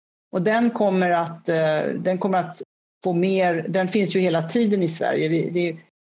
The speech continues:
det är ju egentligen, jag tycker med tanke på det offentliga samtalet tycker jag det är konstigt att vi överhuvudtaget har en fri ekonomi.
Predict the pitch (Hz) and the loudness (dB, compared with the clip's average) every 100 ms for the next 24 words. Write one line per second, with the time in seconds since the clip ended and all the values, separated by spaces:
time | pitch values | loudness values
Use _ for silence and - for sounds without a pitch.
0 | _ - 185 170 - 185 190 208 202 185 | _ -2 0 0 -2 0 0 0 0 0
1 | 180 180 - 175 165 175 160 160 170 165 | 0 -2 -2 -4 -2 -2 -2 -2 -2 -2
2 | 165 208 196 - 147 - 175 160 180 175 | 0 -2 -2 -4 -4 -2 -2 -2 0 -2
3 | 156 151 - 151 143 - - 226 196 135 | -2 -4 -2 -4 -4 -8 -4 0 0 0
4 | 139 - - - - 135 - - | -4 -6 -6 -6 -6 -6 -6 -10